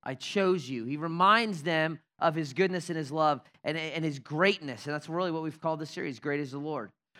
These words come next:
Well, today he's gonna hit another issue, the issue of their worship.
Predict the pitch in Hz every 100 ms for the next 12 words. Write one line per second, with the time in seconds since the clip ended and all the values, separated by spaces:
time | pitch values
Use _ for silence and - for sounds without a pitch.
0 | _ 180 - 180 254 277 220 220 208 202
1 | 185 190 160 147 - 120 - _ _ _
2 | _ _ _ - _ _ _ - 180 175
3 | 185 160 147 143 131 143 139 - 117 _